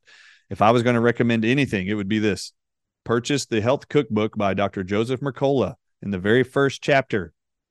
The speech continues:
he describes metabolic type. Now, metabolic type means every individual genetically has a predisposition to metabolize things in a certain way. In this chapter, he writes,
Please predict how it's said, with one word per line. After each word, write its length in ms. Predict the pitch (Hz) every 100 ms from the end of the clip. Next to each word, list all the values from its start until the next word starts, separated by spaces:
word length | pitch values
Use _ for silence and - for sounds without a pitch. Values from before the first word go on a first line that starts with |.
| _ _ _
he 100 | 123
describes 600 | 110 - 120 113 110 95 -
metabolic 960 | 101 95 113 131 117 117 117 117 - - _
type. 340 | - 117 - - _ _ _ _ _ _ _ _ _ _ _ _ -
Now, 140 | 104
metabolic 540 | 101 120 120 123 120
type 260 | - 143 147
means 380 | 104 98 98 92 _
every 260 | 117 117 143
individual 560 | 139 123 123 117 98 95
genetically 680 | 95 98 170 98 - 101
has 220 | 98 107 101
a 120 | 98
predisposition 920 | - 147 143 - 120 104 98 107 101
to 160 | - 110
metabolize 880 | 101 92 127 160 165 101 90 90 -
things 340 | 104 95 95
in 160 | - 98
a 60 |
certain 340 | 95 107 - 95
way. 360 | 98 98 143 139 _ _ _ _ _ _ _ -
In 140 | 185
this 160 | 170 113
chapter, 400 | - 98 - 107
he 100 | 107
writes, 460 | 104 101 - -